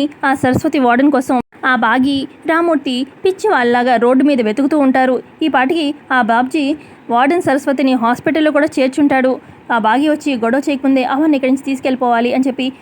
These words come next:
"అమర్, ఇక బయలుదేరదామా, ఇంకా ఎందుకు ఇక్కడ ఉన్నాము?" అని చెప్పి అంటూ ఉంటే, "అది సార్" అని చెప్పి రాథోడ్ చెప్తూ ఉంటే, "రాథోడ్, నేను నీతో మాట్లాడట్లేదు, అబ్బా అమర్, ఇక్కడి నుంచి బయలుదేరి వెళ్ళిపోదాము, అసలు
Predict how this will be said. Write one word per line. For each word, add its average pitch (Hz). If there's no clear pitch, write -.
"అమర్, 277
ఇక 269
బయలుదేరదామా, 254
ఇంకా 302
ఎందుకు 320
ఇక్కడ 262
ఉన్నాము?" 254
అని 254
చెప్పి 247
అంటూ 247
ఉంటే, 254
"అది 294
సార్" 285
అని 285
చెప్పి 269
రాథోడ్ 247
చెప్తూ 269
ఉంటే, 262
"రాథోడ్, 277
నేను 247
నీతో 320
మాట్లాడట్లేదు, 247
అబ్బా 240
అమర్, 247
ఇక్కడి 294
నుంచి 339
బయలుదేరి 285
వెళ్ళిపోదాము, 254
అసలు 277